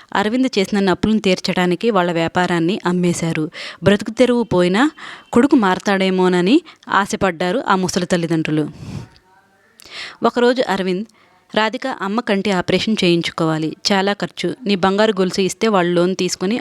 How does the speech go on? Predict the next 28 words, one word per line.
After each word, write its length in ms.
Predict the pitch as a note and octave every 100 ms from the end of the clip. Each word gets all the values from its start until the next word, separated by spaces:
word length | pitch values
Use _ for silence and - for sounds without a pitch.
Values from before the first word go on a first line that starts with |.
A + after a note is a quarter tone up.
| F#3
ఆపరేషన్ 460 | E3 - F3+ G#3 F#3+
చేయించుకుంటారు." 680 | F3 E3+ - E3+ D#3+ E3+ D#3+ - - - - -
అతని 240 | - B3+ B3
మాటలు 320 | A3+ A#3+ C#4
వినగానే 460 | G#3 F#3+ F#3 F#3
రాధిక 320 | G3 F#3 F#3 G3
నిశ్శబ్దంగా 580 | F#3 F#3 F3 F#3+ G3
ఆలోచించింది. 680 | E3+ D#3+ D#3 E3 - E3 D3+ - - -
ఇది 340 | G#3 G3 F#3+ A3+ - -
అత్తమామలకు 760 | F#3 - A#3+ G#3 F#3 F3 -
సహాయం 440 | F3+ F3 E3+ F#3 F#3+
చేసే 220 | F3 D#3+ G3+
అవకాశం 540 | D#3+ D#3+ D#3+ - D#3 -
అని 140 | F3
భావించి 600 | E3 E3 D#3+ E3+ E3+ C#4 - - - G#3+
తన 100 | G#3
గొలుసును 500 | G3+ G#3 G#3 F#3+ -
అతనికి 380 | F3+ F3+ E3+ F3
ఇచ్చేసింది. 800 | C4 - - F3+ E3+ E3+ D#3+ D#3+ - - -
ఆ 100 | G3
గొలుసుతో 420 | F#3 G#3 - A#3
బ్యాంక్ 360 | F#3+ F3+ G3 G3+
లోన్ 240 | F#3+ F#3+
కాదు, 300 | F#3 E3+ D#3+
తాకట్టు 440 | - E3+ F3 F3
పెట్టి 380 | - F#3+ - D4 - - - - -
బెంగళూరు 420 | G3+ G3+ G#3+ A#3+
ట్రిప్‌కి 600 | - F#3 G#3+ A3 F#3 B3